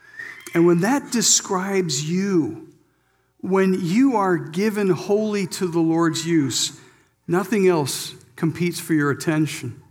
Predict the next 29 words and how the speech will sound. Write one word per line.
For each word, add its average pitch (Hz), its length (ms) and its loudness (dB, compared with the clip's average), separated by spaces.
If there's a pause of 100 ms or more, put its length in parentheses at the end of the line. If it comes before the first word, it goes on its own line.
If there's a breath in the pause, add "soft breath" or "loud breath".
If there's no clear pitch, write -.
(360)
and 135 140 -4
for 151 140 -4
your 143 220 0
allegiance. 135 640 -4
You're 165 160 4
all 185 300 4
in. 165 480 2
And - 840 -10
if 151 60 -8
you're 185 100 0
gonna 247 140 4
build 240 260 2
a 220 60 2
community 214 540 0
of - 100 -2
faith, 185 360 0
you 185 60 0
need 190 260 0
people 220 360 -4
who 175 120 0
are 165 140 0
wholeheartedly 170 800 -2
committed 147 520 -4
to - 100 -14
God, 113 360 -12 (920)
completely 180 600 -2
given 160 360 0
to 160 120 2
him, 120 520 -4